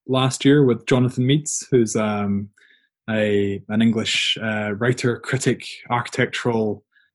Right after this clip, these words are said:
mastermind, uh, called Isle of Rust,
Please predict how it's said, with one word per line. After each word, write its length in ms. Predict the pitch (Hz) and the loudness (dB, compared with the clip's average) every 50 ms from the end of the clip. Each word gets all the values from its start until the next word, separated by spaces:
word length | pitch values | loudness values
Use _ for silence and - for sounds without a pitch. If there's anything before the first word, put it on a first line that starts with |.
| _ _ - | _ _ 0
mastermind, 920 | 120 120 120 - - - 131 123 120 120 120 120 117 117 113 107 - - - - | 0 0 0 0 0 2 2 4 4 4 4 4 4 4 2 0 -4 -8 -8 -6
uh, 220 | 110 110 110 107 104 | -4 -4 -4 -4 -4
called 220 | - - 123 107 113 | -2 -2 0 2 2
Isle 200 | 117 117 117 117 | 2 2 2 2
of 120 | 107 110 | 0 0
Rust, 540 | 120 120 127 123 - - - - - - | 0 0 0 0 -2 -6 -8 -10 -12 -16